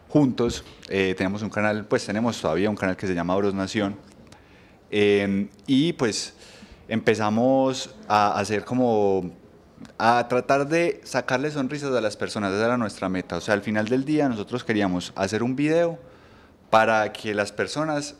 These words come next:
se entretuvieran con situaciones cotidianas que le pasan a uno cada día. Entonces, no sé, eh, por así, mm, te cuento una idea que nos salía, pues, hace unos años,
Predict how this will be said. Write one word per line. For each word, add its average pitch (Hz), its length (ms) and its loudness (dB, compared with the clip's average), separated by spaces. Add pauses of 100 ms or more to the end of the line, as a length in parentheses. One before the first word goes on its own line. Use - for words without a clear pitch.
se - 100 -10
entretuvieran 113 800 -2 (400)
con 107 340 4
situaciones 107 460 -4
cotidianas 113 480 -2
que - 80 -12
le 95 80 -4
pasan 95 280 -6
a 104 100 -2
uno 95 200 -6
cada 101 280 2
día. 87 200 0 (380)
Entonces, 101 1040 -2 (480)
no 87 80 -10
sé, 113 140 -2 (640)
eh, 85 260 -10
por 90 120 -6
así, 92 380 -6 (380)
mm, 101 380 -4
te 98 180 -4
cuento 98 280 -4
una 107 100 0
idea 110 460 2
que 107 140 -10
nos 92 160 -6
salía, 95 640 -2
pues, 101 140 -2
hace 92 160 -2
unos 101 160 -8
años, 92 280 -4